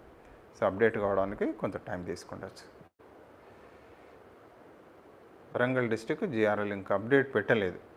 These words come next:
వస్తుందేమో, అప్‌డేట్ చేస్తారు, వెయిట్ చేద్దాం. Hmm? Thank you అండి, thank you for wa-, coming for the live. Thank you very much.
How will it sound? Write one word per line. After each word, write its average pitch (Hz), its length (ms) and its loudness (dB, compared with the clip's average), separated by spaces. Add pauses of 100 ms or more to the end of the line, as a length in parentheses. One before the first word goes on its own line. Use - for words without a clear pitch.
వస్తుందేమో, 123 500 4
అప్‌డేట్ 131 420 2
చేస్తారు, 92 400 -6 (220)
వెయిట్ 107 280 -2
చేద్దాం. 92 240 -10 (840)
Hmm? 214 80 -4
Thank 143 420 2
you 143 100 2
అండి, 107 160 -2
thank 117 240 -2
you 135 120 -2
for 120 120 0
wa-, 98 500 -2
coming 101 160 -4
for 101 240 -2
the - 80 0
live. - 680 -8
Thank 117 80 -2
you 120 80 -8
very 98 140 -6
much. - 200 -16